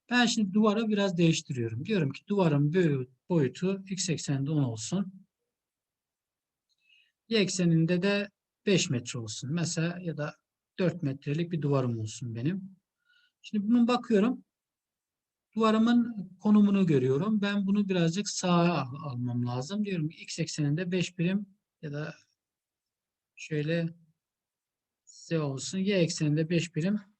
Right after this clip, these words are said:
Şöyle olsun. Z ekseninde beş birim. Tamam. Şu an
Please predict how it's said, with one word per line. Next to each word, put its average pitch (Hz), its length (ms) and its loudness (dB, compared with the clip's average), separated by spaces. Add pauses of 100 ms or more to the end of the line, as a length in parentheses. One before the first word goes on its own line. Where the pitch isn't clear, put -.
(1500)
Şöyle 151 420 -16
olsun. 147 320 -20 (1000)
Z - 100 -8
ekseninde 135 680 -6
beş 131 260 -8
birim. 190 360 -6 (560)
Tamam. 165 400 -4 (420)
Şu - 200 -10
an 226 420 -2